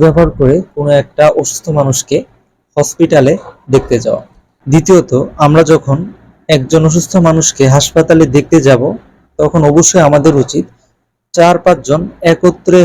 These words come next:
হয়ে রোগীকে দেখতে না যাওয়া। এটা রোগীর জন্য একটা মানসিক চাপের কারণ হতে পারে। অন্যদিকে আমাদের এই ভিড়ের কারণে ডক্টর,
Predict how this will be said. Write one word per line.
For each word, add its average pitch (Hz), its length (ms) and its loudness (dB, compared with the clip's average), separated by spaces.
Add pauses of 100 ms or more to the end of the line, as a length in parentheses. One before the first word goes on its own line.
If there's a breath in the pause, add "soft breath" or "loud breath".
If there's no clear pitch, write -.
হয়ে 139 220 4 (340)
রোগীকে 143 420 0
দেখতে 139 220 0 (120)
না 131 60 4 (120)
যাওয়া। 113 180 -2 (400)
এটা 156 160 0 (100)
রোগীর 156 320 0
জন্য 151 140 -2 (100)
একটা 143 140 -4 (100)
মানসিক 143 360 0 (100)
চাপের 151 340 0
কারণ 143 240 2
হতে 127 240 -4
পারে। 123 160 -2 (800)
অন্যদিকে 165 500 2 (360)
আমাদের 160 320 2 (380)
এই 151 80 4 (120)
ভিড়ের 160 380 4
কারণে 131 320 0 (580)
ডক্টর, 151 400 2